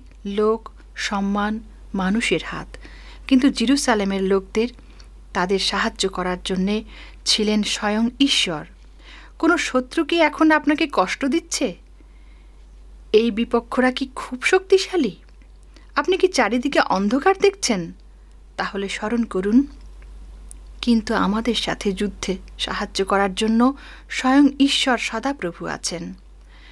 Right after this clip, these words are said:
রাজা যখন জিহুদার লোকদের এই উৎসাহব্যঞ্জক কথা বললেন, তারা নিশ্চয়তাপূর্ণ শক্তি অর্জন করল।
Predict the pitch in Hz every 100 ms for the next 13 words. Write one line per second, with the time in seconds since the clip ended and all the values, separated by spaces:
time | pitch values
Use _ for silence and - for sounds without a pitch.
0 | - - - 220 262 277 339 294 294 320
1 | 277 240 277 277 311 247 233 214 269 285
2 | 285 - - - 247 277 277 285 - 294
3 | 262 214 226 226 254 - 208 - 247 208
4 | 190 202 285 - - - 240 247 262 277
5 | 285 302 285 262 254 233 220 214 - 233
6 | - 208 190 190 214 233 202 160 151 151